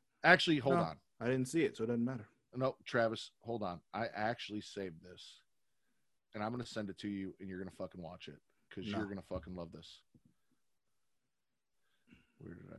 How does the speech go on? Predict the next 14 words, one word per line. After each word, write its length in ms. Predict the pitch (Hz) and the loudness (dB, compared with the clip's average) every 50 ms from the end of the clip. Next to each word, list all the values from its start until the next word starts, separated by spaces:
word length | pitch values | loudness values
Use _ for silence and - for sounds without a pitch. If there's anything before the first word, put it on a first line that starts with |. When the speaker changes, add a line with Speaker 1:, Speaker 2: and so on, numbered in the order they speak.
| - - | -16 -16
Speaker 1:
put 140 | - - - | -16 -14 -14
it? 240 | 80 76 - - - _ _ _ - - _ _ _ _ _ _ _ _ _ _ _ _ _ _ _ _ _ _ _ _ _ _ _ _ _ _ _ _ _ _ _ _ _ _ _ - | -14 -16 -16 -18 -20 _ _ _ -20 -20 _ _ _ _ _ _ _ _ _ _ _ _ _ _ _ _ _ _ _ _ _ _ _ _ _ _ _ _ _ _ _ _ _ _ _ -18
There 140 | - 85 78 | -16 -16 -16
it 140 | 82 - - | -16 -18 -18
is. 180 | - - - - _ _ _ _ _ _ _ _ _ _ _ _ _ _ _ _ _ _ _ _ _ _ _ _ _ _ _ _ _ _ _ _ _ _ - | -16 -16 -18 -18 _ _ _ _ _ _ _ _ _ _ _ _ _ _ _ _ _ _ _ _ _ _ _ _ _ _ _ _ _ _ _ _ _ _ -6
I'm 160 | 110 110 104 | -6 -6 -2
texting 480 | - - 123 120 - - - 127 120 120 | 2 2 2 2 2 0 -2 -2 0 0
you 300 | 117 113 113 110 107 104 - | 0 0 0 0 -2 -2 -2
a 80 | 107 101 | -4 -4
video 480 | 92 104 101 104 104 101 101 104 101 | -2 -2 -2 -2 -2 -2 -2 -4 -4
now. 480 | 98 98 92 92 87 90 90 87 87 - _ _ _ _ _ _ _ _ _ _ _ _ | -4 -4 -4 -4 -4 -6 -6 -8 -8 -12 _ _ _ _ _ _ _ _ _ _ _ _
Travis, 440 | - - - 131 120 117 113 117 110 | -8 0 4 6 6 6 4 2 -2
trust 440 | - - - - 127 113 110 - - | -4 0 2 4 4 4 4 2 -2
me, 300 | 104 101 92 90 87 85 | -6 -6 -6 -6 -8 -12